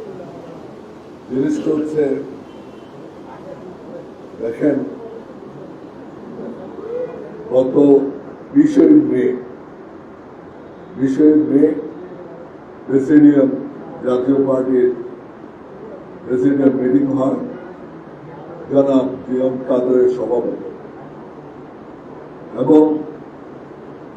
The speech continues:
সেই প্রেসিডিয়াম সভায় সেদিন সিদ্ধান্ত হয়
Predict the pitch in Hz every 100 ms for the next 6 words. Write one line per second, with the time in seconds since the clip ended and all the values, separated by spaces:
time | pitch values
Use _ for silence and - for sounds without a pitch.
0 | - 151 156 156 151 147 143 139 147 147
1 | 139 131 - - - - - - - -
2 | 127 131 139 135 - - - - - -
3 | - - - - - 139 139 143 120 -
4 | - - - - - - - - - -
5 | - - - - - - - 147 135 117
6 | 143 147 160 147 139 135